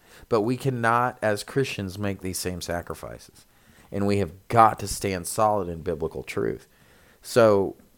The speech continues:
you can go and you can love these people, and,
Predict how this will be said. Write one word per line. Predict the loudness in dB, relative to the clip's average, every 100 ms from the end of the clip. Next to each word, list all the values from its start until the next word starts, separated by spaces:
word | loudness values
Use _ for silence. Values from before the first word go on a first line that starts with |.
| _
you | -4 -4
can | -4 -4
go | 2 4 4 0
and | -4 -6
you | -6
can | -4 -6 -6 -12 -18 -20 -18 -8
love | -2 -2 -2
these | -8
people, | -8 -10 -2 -2 0
and, | -4 -4